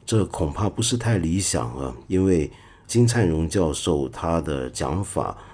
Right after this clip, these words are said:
他这个演讲我还没有看过，所以我没有办法去回应或者评论或者说我的感想。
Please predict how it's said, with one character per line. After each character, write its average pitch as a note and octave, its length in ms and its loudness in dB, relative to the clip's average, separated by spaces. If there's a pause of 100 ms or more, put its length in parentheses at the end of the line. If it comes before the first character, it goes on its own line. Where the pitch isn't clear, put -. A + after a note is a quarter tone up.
他 B2 160 2
这 B2+ 200 4
个 F2+ 80 4
演 D2 200 0
讲 C2 220 -4
我 A#1 100 -6
还 D2+ 140 -4
没 D2+ 100 2
有 A#1+ 100 -2
看 C2 280 -6
过， - 280 -2
所 - 180 -2
以 F#2 40 4
我 D2 180 -2
没 C2+ 200 -2
有 E2 120 2
办 C#2+ 260 -2
法 A#1+ 260 -6 (340)
去 B1 640 -2 (200)
回 C#2+ 300 -4
应 D#2 260 0
或 C#2 180 -4
者 - 100 -6
评 C#2+ 280 -4
论 D2 200 0
或 E2 160 -2
者 B1 100 -4
说 E2+ 180 -2
我 C2+ 140 0
的 B1+ 100 -8
感 C#2 260 -4
想。 - 220 -8